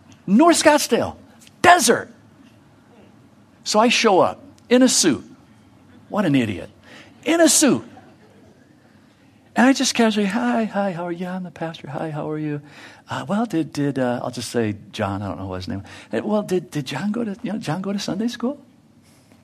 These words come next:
"I don't think so." "Oh, okay, nice meeting you." Went over to the next person. "Hey, hey, how you doing? Hey, well, did, did John go to church? Do you know if he went to church?" <laughs> "Church? No, not, not John." No. I'm just going, "Oh, boy."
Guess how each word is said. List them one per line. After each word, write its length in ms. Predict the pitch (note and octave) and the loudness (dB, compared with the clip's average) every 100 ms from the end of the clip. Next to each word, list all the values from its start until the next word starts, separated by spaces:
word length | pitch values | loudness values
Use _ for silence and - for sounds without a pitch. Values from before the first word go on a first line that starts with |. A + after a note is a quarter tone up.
| _ _ _ _ _ _ - - - - _ - - - - - - | _ _ _ _ _ _ -20 -20 -20 -20 _ -20 -20 -20 -20 -20 -10
"I 100 | A#2+ | -4
don't 160 | A3 G3+ | -4 -2
think 160 | - | -4
so." 240 | - C3 - - _ _ _ - | -4 -8 -8 -20 _ _ _ -2
"Oh, 280 | A#3 A#3+ G#3 | 0 2 -2
okay, 200 | G3+ E3+ | -4 -4
nice 260 | E3 F#3+ - | -4 -6 -8
meeting 240 | F#3+ D#3 | -6 -4
you." 120 | C#3+ - - - | -4 -6 -20 -10
Went 120 | A#2 | -4
over 80 | C3 | -2
to 40 | C3 | -2
the 60 | |
next 200 | A#2+ C3+ | -4 -6
person. 220 | D#3+ D3+ | -10 -6
"Hey, 320 | C#3 C4+ D4 A3+ | -2 0 0 -2
hey, 220 | D3+ G3+ | -6 -8
how 140 | F3+ | -6
you 140 | G3+ G3+ | -6 -2
doing? 260 | G3+ A#3 | -2 0
Hey, 140 | A3+ A3 - - - - | -2 -6 -12 -18 -18 -6
well, 180 | G#3 C4+ | -2 0
did, 240 | E3+ A#2+ | -2 -4
did 160 | B2 A#2+ | -6 -6
John 260 | B2 D3 G3+ | -6 -4 -4
go 120 | G#3+ | -4
to 80 | G#3 | -6
church? 420 | - E3 B3 - | -6 -6 -6 -8
Do 80 | D#3 | -8
you 40 | |
know 80 | G3 | -8
if 60 | |
he 60 | F3+ | -8
went 120 | G3+ | -8
to 60 | F#3+ | -8
church?" 220 | - - - - | -10 -12 -12 -10
<laughs> 180 | - - | -10 -4
"Church? 420 | - - D#4+ - - - - - | -2 -2 -6 -12 -14 -12 -12 -12
No, 240 | - - - G#2+ | -12 -12 -10 -8
not, 200 | G#2 - | -8 -8
not 180 | G#2 | -10
John." 380 | - A#2 - G#2 G2+ | -6 -4 -4 -8 -8
No. 180 | - - - - | -8 -10 -20 -16
I'm 60 | |
just 120 | - - | -12 -10
going, 180 | - - | -10 -12
"Oh, 640 | - - C4 D#4 D#4+ E4 E4+ | -10 -6 -2 0 2 2 0
boy." 280 | G#3+ G3 | -2 -8